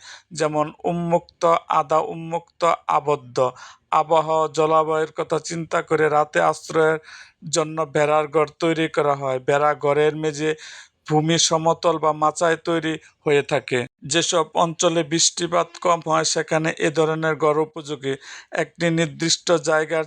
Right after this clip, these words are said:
চারিদিকে বেড়া দিয়ে উন্মুক্ত ঘর তৈরি করা হয়। এ ধরনের ঘরে কোনো ছাদ থাকে না। সারাদিন বাইরে খাওয়ার পর রাতে বেড়ার পর এখানে আশ্রয় নেয়। এখানে মেঝেতে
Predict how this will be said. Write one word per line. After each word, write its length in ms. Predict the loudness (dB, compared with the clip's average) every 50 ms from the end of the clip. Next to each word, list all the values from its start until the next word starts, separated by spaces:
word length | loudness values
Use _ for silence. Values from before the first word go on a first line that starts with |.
| -6 -8
চারিদিকে 560 | -8 -6 -6 -6 -8 -10 -10 -10 -2 -2 -2 0 2
বেড়া 280 | 2 2 4 4 2 2 0 -2 -10 -18 -20 -20 _ _ -12 -4
দিয়ে 200 | 0 2 2 2 2 0 -4 _ _ -10
উন্মুক্ত 500 | -6 -6 -4 0 0 0 0 0 _ 0 0 4 4
ঘর 140 | 2 2 2 0 0
তৈরি 280 | 0 2 2 2 0 2
করা 220 | 2 0 0 2
হয়। 140 | 0 -2 -2 -2
এ 120 | -2 -2 2
ধরনের 440 | 2 2 2 2 0 0 -2 -2 2
ঘরে 220 | 2 4 4 4 2 2
কোনো 180 | 0 0 0 0 -2 -2 -8 -18 -20 _ -10
ছাদ 260 | -6 -2 -2 -2 -2 -2 _ -6
থাকে 260 | -6 -4 -2 -2 -2
না। 120 | 0 0 -2
সারাদিন 560 | 0 0 0 0 2 0 0 0 -2 -6 -8 -4 -2
বাইরে 260 | 0 0 0 0 -2 -4 -2 -2
খাওয়ার 260 | 0 2 2 2 0 0
পর 140 | 2 2 2 2 2
রাতে 320 | 2 0 2 0 0 0 0 -2 -6 -14 -20 -20 -18 _
বেড়ার 380 | -2 0 2 2 2 2 0 0 -2
পর 120 | -2 0 0 0 -2 -4 -6
এখানে 260 | -4 -4 -4 0 0 0 0
আশ্রয় 400 | 0 -4 -4 -4 -2 -2 -2 -4
নেয়। 160 | -4 -6 -6 -6 -6
এখানে 300 | -8 -4 -4 -4 -4 -2 -4
মেঝেতে 540 | -4 -2 -2 -2 -2 -4 -6 0 2 4